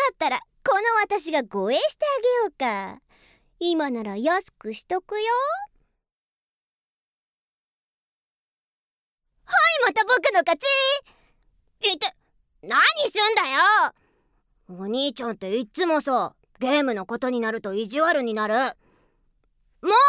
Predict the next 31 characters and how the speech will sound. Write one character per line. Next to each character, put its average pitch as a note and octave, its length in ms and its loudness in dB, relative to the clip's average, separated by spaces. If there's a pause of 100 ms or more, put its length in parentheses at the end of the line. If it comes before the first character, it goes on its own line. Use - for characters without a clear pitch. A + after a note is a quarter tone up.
(140)
う - 20 0
い F4 220 2
い！ - 60 -10 (360)
パ G4+ 180 4
パ F#4+ 140 2
に A3 140 -8
言 G4+ 140 2
い F4 40 -2
つ - 100 -8
け A#4+ 140 0
て G4 100 -4
や C#4+ 140 2
る！ D4 80 0 (3500)
ね E4 160 -2
え F4+ 60 0
ね E4+ 80 -2
え D4+ 80 -2
お D4 80 -2
母 F4 240 -2
さ D4+ 220 -6
ん、 B3 120 -10 (500)
今 G4 120 2
日 G4+ 60 -2
の F#4 80 -4
夜 B3 220 -4
ご C4 140 -4
飯 B3 240 -8
何？ A#3 420 -6 (800)
え？ - 40 -14
ピ F4+ 80 -4
ザ - 1080 -2